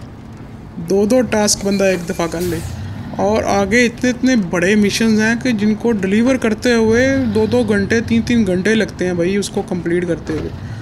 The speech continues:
वो तो मुझे parts के अंदर upload करने पड़ेंगे। तभी इन्होंने ऑप्शन दी हुई है कि आप किसी के साथ online खेल के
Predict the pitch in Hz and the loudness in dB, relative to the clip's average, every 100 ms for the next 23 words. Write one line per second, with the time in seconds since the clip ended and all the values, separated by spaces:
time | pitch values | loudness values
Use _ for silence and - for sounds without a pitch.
0 | - - - 202 220 233 226 226 202 202 | -12 -8 -2 0 4 4 4 2 0 2
1 | 214 - 214 190 185 180 190 170 170 165 | 0 -2 -2 0 0 0 -2 -2 -2 -2
2 | 160 160 160 156 - - - - - - | -2 -4 -4 -8 -12 -14 -14 -14 -14 -14
3 | - - - - - - - - - - | -14 -14 -12 -10 -10 -10 -12 -12 -12 -12
4 | - - - - 190 233 240 233 226 220 | -12 -12 -8 -4 2 4 4 4 2 2
5 | 196 - 214 202 208 208 190 202 196 - | 0 0 0 2 2 2 2 0 -2 -2
6 | 196 208 208 196 185 185 180 180 185 196 | -2 0 0 0 0 0 0 0 0 0
7 | 196 180 175 196 | 0 0 0 0